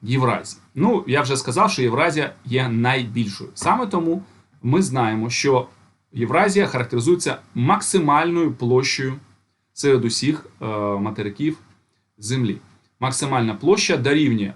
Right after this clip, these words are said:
сорок три мільйони шістсот вісім тисяч кілометрів квадратних. Сорок три мільйони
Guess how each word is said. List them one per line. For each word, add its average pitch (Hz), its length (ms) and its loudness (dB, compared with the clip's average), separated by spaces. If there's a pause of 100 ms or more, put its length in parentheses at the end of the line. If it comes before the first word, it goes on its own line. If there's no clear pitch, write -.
сорок 139 500 2 (140)
три 131 280 0
мільйони 123 680 0
шістсот 139 640 -4
вісім 117 440 -4 (120)
тисяч 196 540 -2
кілометрів 120 580 -2
квадратних. 104 600 -4 (340)
Сорок 139 440 -2
три 127 220 0
мільйони 139 580 -2